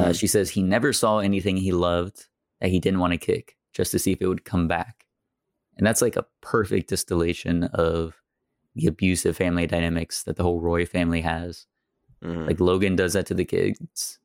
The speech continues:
Speaker 2: constantly kicking them, like, keeping them around in the company, even though he knows at this point he doesn't really wanna have any of them succeed him. He's still keeping them around, giving them that carrot of maybe they will be able to get to that position.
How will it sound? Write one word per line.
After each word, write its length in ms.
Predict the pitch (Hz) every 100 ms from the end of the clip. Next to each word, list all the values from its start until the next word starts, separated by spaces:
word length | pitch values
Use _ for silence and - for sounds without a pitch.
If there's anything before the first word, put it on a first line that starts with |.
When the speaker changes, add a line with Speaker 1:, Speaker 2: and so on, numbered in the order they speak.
| _ -
Speaker 2:
constantly 420 | 90 - 87 85
kicking 360 | 117 110 104
them, 340 | 95 92 90 - -
like, 120 | -
keeping 240 | 113 110
them 200 | 95 87
around 600 | 87 87 90 90 90 90 - _ _ _ _ _
in 140 | 92 85
the 60 |
company, 420 | 85 107 98 95
even 240 | 92 95 90
though 120 | 87
he 200 | 87 78 _ _ _ _ _
knows 320 | 90 87 90
at 60 | 87
this 120 | 85
point 200 | 90 87
he 60 | 87
doesn't 200 | 87 85
really 160 | 85
wanna 440 | 85 85 82 82 82 _ _ _ _
have 180 | - 85
any 200 | 98 123
of 100 | 87
them 180 | 87 85
succeed 400 | - 80 110 98
him. 280 | 87 82 82 _ _ _ _ _ _ _ _ _
He's 180 | - -
still 180 | 104 101
keeping 300 | 104 101 90
them 120 | 85
around, 500 | 87 85 85 85 - _
giving 260 | 104 90 90
them 240 | 90 87
that 320 | 85 85 - _ _ _ _ _ _
carrot 480 | - 117 107 101 -
of 260 | 92 95
maybe 480 | 95 95 92 92 92
they 180 | 90 90
will 180 | 87 90
be 100 | 90
able 120 | 87
to 60 | 87
get 120 | 90
to 80 | -
that 160 | 87
position. 580 | - 110 104 98 90 87